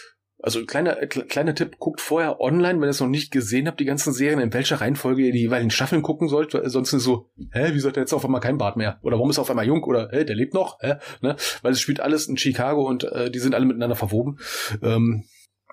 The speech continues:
ist dann auch so ein gemeinsames Hobby, ne? Ich, ich guck's halt mit dir mit.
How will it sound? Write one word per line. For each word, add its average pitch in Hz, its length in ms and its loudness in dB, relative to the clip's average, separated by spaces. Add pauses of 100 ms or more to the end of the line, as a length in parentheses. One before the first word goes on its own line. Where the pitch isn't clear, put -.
(440)
ist 131 120 -2
dann - 60 -2
auch 156 140 0
so 160 80 2
ein 139 60 4
gemeinsames 110 520 2
Hobby, 104 160 0
ne? 139 220 2 (420)
Ich, 180 180 -4
ich - 120 -8
guck's 226 200 -2
halt 196 120 -2
mit 143 100 0
dir 151 80 4
mit. 131 200 0